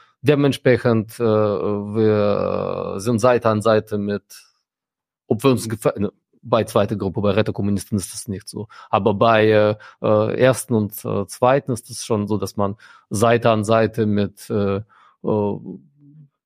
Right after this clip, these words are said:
bürgerlichen, kapitalistischen Regierungen gegen die Diktaturen kämpft, weil die Regierungen sind ja demokratisch gewählt und Diktaturen sind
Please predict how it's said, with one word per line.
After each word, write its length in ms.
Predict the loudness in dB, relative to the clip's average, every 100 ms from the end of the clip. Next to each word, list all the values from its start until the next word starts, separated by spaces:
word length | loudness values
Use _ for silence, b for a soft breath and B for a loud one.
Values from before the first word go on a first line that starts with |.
| _ _ _ _ _ _ _ _ 0
bürgerlichen, 640 | 0 2 2 2 0 -2
kapitalistischen 640 | -4 0 0 0 -4 -4
Regierungen 600 | -4 0 2 4 4 2
gegen 320 | 2 2 0 0
die 180 | -2
Diktaturen 520 | -2 -2 -2 2 0 2
kämpft, 300 | -2 0 0
weil 100 | 2
die 120 | 2
Regierungen 520 | 2 4 4 4 2
sind 120 | 2
ja 60 | 0
demokratisch 480 | 0 0 -2 -2 -4
gewählt 300 | -2 -2 -4
und 80 |
Diktaturen 640 | -12 -12 -8 -6 -4 -6 -10
sind 200 | -12